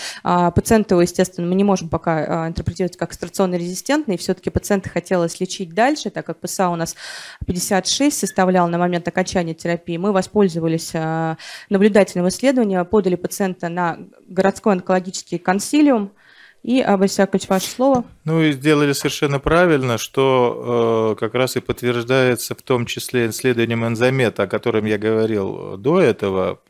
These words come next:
Speaker 2: э, куда включили сорок пять процентов больных, которые начали, эм, доцитоксел. Э,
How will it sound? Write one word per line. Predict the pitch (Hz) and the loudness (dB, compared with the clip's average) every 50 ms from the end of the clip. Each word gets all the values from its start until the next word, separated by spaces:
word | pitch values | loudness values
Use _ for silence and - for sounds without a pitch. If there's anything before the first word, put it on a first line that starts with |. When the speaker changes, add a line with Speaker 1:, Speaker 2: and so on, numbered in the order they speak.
| _ _ | _ _
Speaker 2:
э, | 113 110 110 107 104 104 101 92 | -12 -10 -8 -8 -6 -8 -8 -6
куда | - 113 113 110 | -6 -2 -2 -2
включили | 104 - - 113 107 - - 127 117 107 104 104 101 101 | -2 -2 -8 -12 -10 -6 -4 -4 -2 0 0 -2 -2 -2
сорок | - - 117 110 104 101 - | -4 -4 -2 -2 -2 -2 0
пять | - 110 98 | -2 -2 0
процентов | - 113 107 104 - - 110 101 95 - 98 98 | 0 0 -2 0 -2 -2 -2 -2 -2 -4 -6 -6
больных, | 107 107 107 104 95 | -4 -4 -4 -4 -4
которые | - 104 98 - 107 101 101 98 | -6 -8 -6 -4 -2 -2 -2 -2
начали, | 98 110 107 - - - 101 98 95 - - - - - - - _ _ - | -2 -2 -4 -4 -6 -8 -10 -10 -10 -12 -16 -20 -20 -20 -20 -20 _ _ -12
эм, | 107 101 101 101 98 98 98 98 98 95 98 95 95 - 104 101 90 - 98 95 - - - 101 98 - - - - - - - - - - - 98 | -8 -6 -6 -4 -4 -4 -4 -4 -4 -4 -6 -6 -6 -6 -8 -8 -8 -10 -10 -10 -10 -12 -12 -12 -12 -12 -14 -14 -14 -14 -14 -16 -16 -16 -14 -14 -10
доцитоксел. | 98 110 113 - - - - 117 107 - - - 151 160 170 190 202 - - - - - - _ _ _ | -6 -6 -6 -6 -6 -6 -4 -4 -4 -4 -2 0 2 4 4 2 0 -4 -12 -20 -20 -20 -20 _ _ _
Э, | 107 104 101 101 101 98 98 98 98 101 101 101 - | -4 -2 0 0 2 2 2 0 0 0 -2 -4 -6